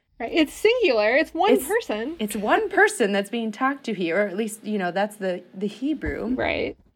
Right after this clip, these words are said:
Speaker 2: And it's this idea of, of waiting. So do you have any thoughts on that?
Speaker 1: Only that I would return back to the, the sukkah imagery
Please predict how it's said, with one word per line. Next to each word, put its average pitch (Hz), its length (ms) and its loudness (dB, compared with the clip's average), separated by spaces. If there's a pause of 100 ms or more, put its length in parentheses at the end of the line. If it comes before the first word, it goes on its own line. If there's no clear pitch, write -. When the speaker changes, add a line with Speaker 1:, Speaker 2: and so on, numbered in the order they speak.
(680)
Speaker 2:
And 233 140 2
it's 254 160 -4
this 277 240 -4
idea 277 480 0
of, 208 320 0 (100)
of 185 480 -6
waiting. 254 520 -4 (1000)
So 233 120 -8
do 254 80 0
you 269 60 4
have 302 120 0
any 311 140 -4
thoughts 269 360 0
on 311 160 -4
that? 311 220 -10 (680)
Speaker 1:
Only 381 640 4
that 311 200 0
I 285 120 2
would 302 180 0
return 330 600 -4
back 277 340 2 (120)
to 294 140 -4
the, 247 500 0
the 254 120 -8
sukkah 220 640 -6
imagery 226 760 -4